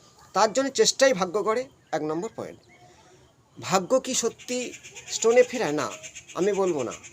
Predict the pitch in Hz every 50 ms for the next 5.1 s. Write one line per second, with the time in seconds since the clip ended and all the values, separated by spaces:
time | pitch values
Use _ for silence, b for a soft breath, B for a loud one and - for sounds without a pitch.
0 | - - - 175 175 233 240 190 190 190 190 202 180 160 123 92 - - B B
1 | B B B B B B B - - 165 175 190 214 247 262 262 - - - _
2 | _ _ _ _ _ _ _ _ - - - 175 220 - - - 220 240 233 220
3 | 233 220 190 208 208 196 190 196 202 202 202 b b b b b b _ - 196
4 | 180 - - 208 196 190 185 185 180 170 175 - 175 - 190 131 117 107 98 85
5 | 78